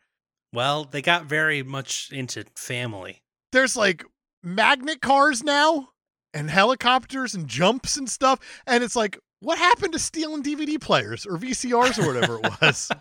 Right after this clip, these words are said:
Speaker 1: <laughs>
Speaker 2: Where have we gone?
Speaker 1: Naturally, in any film franchise, you need to raise the stakes in every movie. And now there's been, like, a hundred of them, so.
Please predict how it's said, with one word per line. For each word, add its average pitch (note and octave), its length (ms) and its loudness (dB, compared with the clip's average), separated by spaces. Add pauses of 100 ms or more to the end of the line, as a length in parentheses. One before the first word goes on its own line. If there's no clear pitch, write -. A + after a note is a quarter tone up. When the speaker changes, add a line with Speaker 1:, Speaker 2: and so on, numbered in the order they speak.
Speaker 1:
<laughs> - 260 -8
Speaker 2:
Where D#4+ 280 8
have B3 220 6
we G#3+ 140 0
gone? G#3+ 480 8 (160)
Speaker 1:
Naturally, F3+ 520 2
in C3 80 -2
any D3 200 0
film A#2+ 300 -4
franchise, A2+ 540 -4
you C#3 60 -4
need C#3+ 120 -4
to C#3+ 80 -4
raise C#3 280 -2
the F3 100 -2
stakes A#3 360 -2
in C3 80 -2
every A#2 180 -6
movie. G#2 300 -8
And B2+ 100 -6
now C#3+ 160 0
there's D3 180 -2
been, D3+ 140 -2
like, D3+ 160 -2
a E3 80 2
hundred D3+ 380 -2
of G#2+ 80 -8
them, G#2+ 240 -10
so. A2 360 -4